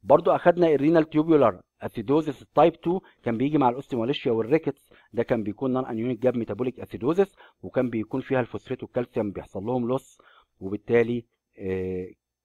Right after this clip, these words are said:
كان بيعمل اللي هو الفيتامين دي ديفيشنسي، وبرضه مشاكل الريكتس، آه، في الاطفال او الاوستيوماليشيا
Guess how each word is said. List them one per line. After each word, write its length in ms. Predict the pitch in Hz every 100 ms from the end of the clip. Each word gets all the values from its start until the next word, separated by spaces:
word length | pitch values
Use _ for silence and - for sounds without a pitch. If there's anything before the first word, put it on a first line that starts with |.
| -
كان 380 | 120 117 110 107
بيعمل 420 | 90 101 113 113
اللي 140 | 98 92
هو 160 | 117
الفيتامين 500 | 110 87 113 110 98
دي 100 | 90
ديفيشنسي، 540 | 101 98 127 139 131 131
وبرضه 300 | 104 107 101
مشاكل 500 | 95 113 104 110 101 _ _ _
الريكتس، 580 | 85 82 101 104 - _ _ _ _ -
آه، 100 | 87
في 100 | 92
الاطفال 400 | 90 - 123 139
او 60 |
الاوستيوماليشيا 640 | 101 - 98 95 - 101